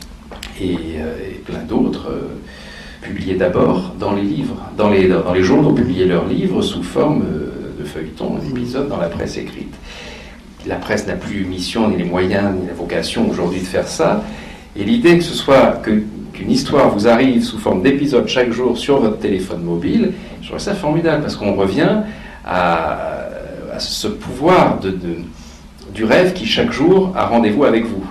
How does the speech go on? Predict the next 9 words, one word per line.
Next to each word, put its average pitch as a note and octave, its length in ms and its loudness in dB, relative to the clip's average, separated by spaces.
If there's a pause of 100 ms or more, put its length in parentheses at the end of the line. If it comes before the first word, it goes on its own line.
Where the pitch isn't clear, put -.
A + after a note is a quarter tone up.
et F#2 40 -8
vous G2 100 -6
donne A#2 260 2
ce A2+ 160 -2
rendez-vous. G#2+ 640 2 (500)
Et G2+ 80 -2
le G#2 140 4
fait C#3+ 300 2
que F#2+ 520 4